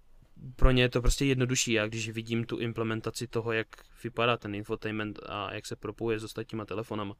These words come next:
to prostě mnohdy to nefunguje. A musí se to kolikrát updateovat a všechno.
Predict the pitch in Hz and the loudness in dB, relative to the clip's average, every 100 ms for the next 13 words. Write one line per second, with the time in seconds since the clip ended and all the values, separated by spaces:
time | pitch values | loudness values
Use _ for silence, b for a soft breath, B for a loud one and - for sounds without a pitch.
0 | b b b b b _ _ - - 101 | b b b b b _ _ -16 -12 -8
1 | 113 - 113 107 107 - - 107 - 120 | -6 -2 0 0 -2 -8 -14 -14 -8 -6
2 | 117 117 117 117 113 135 127 110 - B | -2 -2 -2 0 -2 -2 0 -2 -4 B
3 | B B B 104 101 98 110 110 - - | B B B -10 -8 -8 -12 -10 -8 -8
4 | 110 113 113 110 107 - - 117 113 107 | -8 -4 -4 -2 -6 -6 -8 -4 -2 0
5 | 110 107 - 117 - | 0 -2 -4 -8 -10